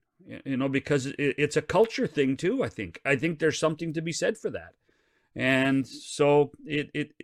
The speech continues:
there has to be a, a change in the blueprint somehow, some way. And hopefully Kyle gets a cha-, I, in my opinion, I hope Kyle gets a chance to, to do the blueprint, but, you know, I think everything's on the table right now.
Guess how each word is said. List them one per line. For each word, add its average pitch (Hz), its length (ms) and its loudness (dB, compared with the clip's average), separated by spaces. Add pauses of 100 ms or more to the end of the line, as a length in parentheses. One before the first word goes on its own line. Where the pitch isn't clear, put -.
(140)
there 143 220 4
has 208 240 4
to 202 120 -2
be 165 160 0
a, 156 200 4
a 143 80 -4
change 170 420 -4
in 180 120 -4
the 165 80 2
blueprint 131 520 -2
somehow, 156 420 -2
some 151 280 -6
way. 123 320 -6 (600)
And 127 140 -4
hopefully 151 680 0
Kyle 151 280 2
gets 147 220 0
a 139 60 -6
cha-, - 200 -6
I, 180 160 2
in 170 180 0
my 196 140 2
opinion, 156 400 -2
I 151 100 -4
hope 165 300 -6
Kyle 160 240 -2
gets 143 220 -8
a 139 40 -16
chance 147 340 -10
to, 123 180 -10 (180)
to 127 100 -12
do 175 220 -6
the 170 100 -6
blueprint, 117 480 -8
but, 156 180 -8 (720)
you 135 100 -8
know, 143 140 -4
I 147 100 -4
think 151 180 -6
everything's 165 400 -2
on 170 100 -4
the 175 60 -8
table 196 320 -2
right 107 180 -8
now. 87 160 -18